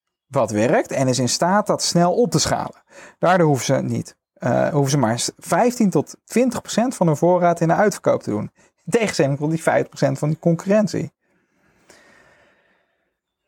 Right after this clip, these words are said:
Fast fashion. Nou, dat is een te gek concept dit.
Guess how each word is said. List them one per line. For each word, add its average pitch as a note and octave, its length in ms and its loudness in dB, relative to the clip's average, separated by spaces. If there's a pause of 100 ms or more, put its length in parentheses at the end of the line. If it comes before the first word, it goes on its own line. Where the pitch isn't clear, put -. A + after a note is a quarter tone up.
(360)
Fast F3+ 400 0
fashion. - 420 -2
Nou, B2 240 -6
dat G3 100 -2
is F#3 60 -2
een G3 100 -2
te - 100 -8
gek - 320 -4
concept F3 480 0
dit. - 340 -6